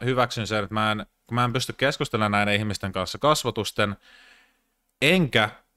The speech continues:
mä jaksa käyttää niin paljon mun omaa aikaa, että mä alkaisin,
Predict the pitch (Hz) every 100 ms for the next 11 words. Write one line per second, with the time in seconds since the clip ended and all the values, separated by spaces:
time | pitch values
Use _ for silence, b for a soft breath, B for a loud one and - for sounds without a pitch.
0 | _ 110 113 113 - - 127 135 - 113
1 | 107 120 131 117 107 101 104 117 123 110
2 | 101 110 117 113 98 - 95 92 90 _
3 | 104 104 107 110 113 110 107 101 95 104
4 | 98 98